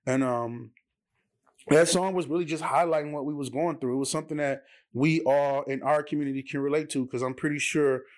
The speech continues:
a lot of us black folks in any community across the America was dealing with a lot of things that was,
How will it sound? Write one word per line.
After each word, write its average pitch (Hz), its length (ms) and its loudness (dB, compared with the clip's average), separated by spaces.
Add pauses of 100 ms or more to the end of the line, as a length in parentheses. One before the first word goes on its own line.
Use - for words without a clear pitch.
(140)
a 135 60 2
lot 143 220 4
of 135 120 -2
us 135 240 -4
black 143 360 0
folks 135 420 -4
in 131 240 -4
any 147 220 -2
community 139 460 -2
across 131 340 0
the 143 140 -4
America 131 600 -2 (420)
was 131 220 4
dealing 151 320 -2
with 139 140 -2
a 127 40 -2
lot 139 180 2
of 143 120 -6
things 147 300 -6
that 131 140 -2
was, 123 320 -6